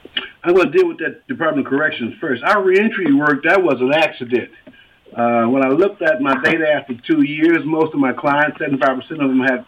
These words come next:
felonies in their background. So because we were able to get people jobs, uh, we fell over into the reentry work, and now it's one of our major projects.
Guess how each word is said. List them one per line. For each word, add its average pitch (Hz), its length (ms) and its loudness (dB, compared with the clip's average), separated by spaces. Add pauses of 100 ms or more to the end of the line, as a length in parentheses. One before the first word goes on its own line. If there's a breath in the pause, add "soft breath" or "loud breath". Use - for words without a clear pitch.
felonies 131 340 2
in 117 80 2
their 113 140 -2
background. 117 680 -4
So 123 240 0
because 131 460 0
we 160 60 2
were 139 160 -2
able 147 260 -2
to - 80 2
get 143 240 -4
people 127 240 -2
jobs, 156 600 0 (440 loud breath)
uh, 123 100 0
we 131 160 2
fell 147 280 0
over 139 180 2
into 123 180 -2
the 123 80 -2
reentry 123 600 0
work, 110 320 -2 (180)
and - 140 -10
now 127 240 0
it's 120 160 -2
one 123 160 -4
of 117 80 -4
our 110 100 -2
major 117 400 0
projects. 98 600 -6